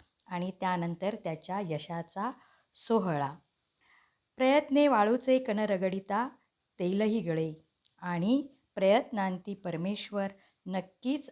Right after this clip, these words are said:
आपणास अनुभव देत असतो. तत्पूर्वी मित्र हो, एक नम्र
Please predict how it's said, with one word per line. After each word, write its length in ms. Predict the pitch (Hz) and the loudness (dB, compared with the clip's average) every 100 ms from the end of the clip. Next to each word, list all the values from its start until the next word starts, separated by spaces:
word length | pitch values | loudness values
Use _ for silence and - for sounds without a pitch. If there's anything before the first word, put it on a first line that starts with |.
| - | -8
आपणास 560 | 165 - 180 202 233 - - | -8 -4 -4 -2 -4 -10 -6
अनुभव 380 | 175 185 208 | -2 0 0
देत 320 | 220 170 226 175 | 0 0 0 -2
असतो. 420 | - - 156 151 - _ _ _ _ _ _ - | -8 -10 -14 -14 -16 _ _ _ _ _ _ -12
तत्पूर्वी 500 | 170 _ 214 220 254 | -12 _ -4 0 0
मित्र 300 | 196 - 185 | 0 -2 0
हो, 180 | 202 233 180 _ _ _ - | 2 0 -2 _ _ _ -4
एक 320 | 247 254 - _ - | -2 -2 -4 _ -8
नम्र 480 | 202 247 254 220 | -2 2 2 2